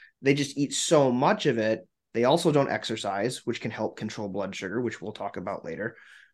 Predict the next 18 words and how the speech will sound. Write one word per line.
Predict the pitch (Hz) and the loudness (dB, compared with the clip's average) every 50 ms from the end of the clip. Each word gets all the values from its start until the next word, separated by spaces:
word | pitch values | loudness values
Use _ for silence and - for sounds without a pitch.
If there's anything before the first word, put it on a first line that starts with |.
| _ _ _ _ _ | _ _ _ _ _
But | 135 135 139 147 147 143 143 - - - _ _ _ _ _ _ _ _ _ - | -4 6 8 10 10 10 8 6 0 -16 _ _ _ _ _ _ _ _ _ -6
we | 143 156 180 175 | 0 0 2 2
still | 180 - - 214 240 220 | 2 0 4 6 6 6
have | 190 190 190 208 208 190 | 6 2 2 2 4 6
them | 185 180 175 | 6 6 6
eat | 160 151 - | 4 2 -2
carbohydrates, | - - 135 123 131 131 - - 247 233 175 123 - - - - | -2 -2 0 0 0 -2 0 2 2 4 4 2 0 0 -4 -12
and | - - 135 135 | -8 -4 2 4
that's | 156 165 156 - | 4 4 4 2
kind | - 175 147 143 | 2 2 4 4
of | 139 | 6
where | 139 131 123 | 6 6 4
I'm | 123 127 | 4 4
going | 131 131 127 123 | 4 2 2 2
to | 120 117 117 | 2 2 0
answering | 117 113 - 110 104 | 0 -2 -4 -6 -6
your | 98 - | -6 -6
question. | - - 190 208 - - 139 110 104 104 | -2 0 2 2 2 0 -4 -4 -6 -8